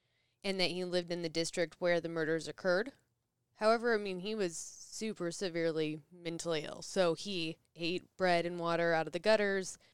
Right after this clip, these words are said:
He was always dirty and disheveled, so I don't think he's someone that would, like,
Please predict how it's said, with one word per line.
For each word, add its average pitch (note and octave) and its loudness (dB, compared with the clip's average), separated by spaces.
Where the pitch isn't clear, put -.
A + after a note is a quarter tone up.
He A3 -4
was G3 0
always F#3+ 2
dirty F#3+ 2
and F#3+ -6
disheveled, F#3+ 0
so A3 0
I E3+ 6
don't G3 -2
think A#3 -4
he's G#3 -6
someone G3 -2
that E3 2
would, E3 0
like, D3 0